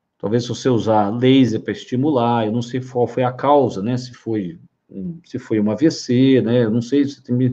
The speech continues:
Tem... depende da causa, você pode, mas isso são coisas locais, né? Talvez estímulos eletromagnéticos, né? Coisa que você pode usar.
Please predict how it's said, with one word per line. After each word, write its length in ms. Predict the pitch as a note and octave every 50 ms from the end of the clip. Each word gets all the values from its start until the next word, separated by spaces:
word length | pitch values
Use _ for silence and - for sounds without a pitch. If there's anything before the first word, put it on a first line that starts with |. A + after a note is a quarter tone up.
| B2+ - _ _ _ _ _ _ _ _
Tem... 140 | - F#2 F#2+ - - G#2+
depende 300 | G2+ A2+ A2+ - C#3+ D3
da 120 | D3 C3+
causa, 320 | B2 - - B2 C3+ C3+ -
você 60 | D#3+
pode, 280 | C#3+ - - C#3+ C#3+ C#3
mas 160 | B2+ A2+ A#2+
isso 100 | B2+ B2+
são 120 | C3 D#3+
coisas 520 | - - C3 C#3 D3 D3 E3+ E3 E3+ - _ _ _ _ _ _ _
locais, 680 | - B2 D3+ E3 E3+ - - C#3 C3+ - - A2 F2+ F#2+
né? 160 | A2 B2+ C3+
Talvez 520 | A#2 G2+ A2+ G#2 G#2+ A#2+ A#2+ G#2+ - - _ _ _ _ _ _ _ -
estímulos 460 | - - - - - D3 D3 C3+ A#2
eletromagnéticos, 1200 | B2 A#2 A2+ A2+ A2 - A2+ G#2+ A2 G#2+ D3+ D#3+ C3 A#2+ A#2+ B2+ B2+ B2 A#2+ B2 - - F#2+ E2
né? 160 | G2 B2+ D3 C#3
Coisa 260 | C#3 - A#2+ A#2 A#2
que 80 | -
você 60 | A#2+ -
pode 180 | B2+ B2 C3
usar. 420 | C#3+ C3+ - A2+ G#2 F#2+ F2 -